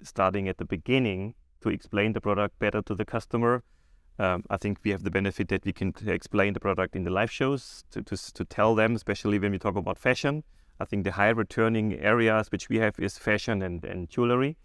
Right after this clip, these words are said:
So we have to explain much better, but you also have to work on your digital, um, uh, touch points like our app or our, our web shop. Uh, and that's the starting point, yeah. On the other side, where we really work is also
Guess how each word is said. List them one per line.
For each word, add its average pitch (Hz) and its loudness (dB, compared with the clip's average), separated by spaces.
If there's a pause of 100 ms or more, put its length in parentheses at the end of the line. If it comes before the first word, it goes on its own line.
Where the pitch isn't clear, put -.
(500)
So 107 2
we 104 0
have 123 -2
to 123 0
explain 110 0
much 123 -4
better, 143 0
but 104 0
you 92 0
also 101 0
have 95 -4
to 101 -2
work 92 -2
on 95 -2
your 90 -4
digital, 113 -2 (160)
um, 107 -2
uh, - -8
touch 123 -2
points 117 -2
like 95 -4
our 92 0
app 110 0 (160)
or 98 -2
our, 92 -2
our 95 -4
web 107 0
shop. 131 -4 (760)
Uh, 104 2
and 107 0
that's 117 2
the 127 -4
starting 101 0
point, - -12 (120)
yeah. - -10 (640)
On 101 0
the 101 4
other 135 4
side, 101 2
where 101 2
we 101 -2 (160)
really 110 4
work 98 0
is 95 -2
also 101 0